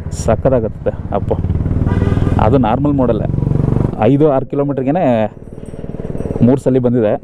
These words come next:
ಇನ್ನೂ ಒಂದು ಸಲ ಎರಡು ಸಲ ಬರುತ್ತೆ ಬೆ-, ಕಲ್ಲಟ್ಟಿ ಹತ್ತದೊಳಗೆ. But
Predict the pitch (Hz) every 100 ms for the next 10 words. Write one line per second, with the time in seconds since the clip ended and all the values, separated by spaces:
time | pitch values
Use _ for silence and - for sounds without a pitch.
0 | - - - - - 110 120 139 127 127
1 | 147 127 120 131 131 113 123 110 - -
2 | 113 110 107 - 113 113 117 107 107 104
3 | 104 101 - - - - - - - -
4 | - - - - - - - - - -
5 | - - - - - - - - - -
6 | - - - - - - - - - -
7 | - - - - - - - - - -
8 | - - 117